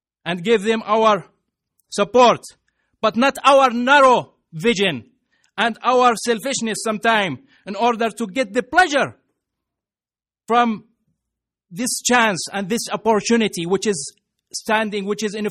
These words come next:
front of us today. To, uh, and let's ce-, celebrate with these people in that part of the new, uh, uh, of the world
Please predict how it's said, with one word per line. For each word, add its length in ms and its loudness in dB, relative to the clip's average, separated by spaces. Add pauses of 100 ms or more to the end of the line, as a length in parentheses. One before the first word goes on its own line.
front 240 -2
of 120 -6
us 280 -2
today. 380 -2 (720)
To, 220 -2
uh, 360 -12 (140)
and 160 -6
let's 220 -6
ce-, 200 -6
celebrate 600 -2 (540)
with 160 -4
these 260 -4
people 480 -4 (180)
in 120 -10
that 220 -2
part 240 0
of 100 -8
the 120 -2
new, 180 -6
uh, 280 -8
uh, 380 -10
of 100 -12
the 100 -6
world 400 -4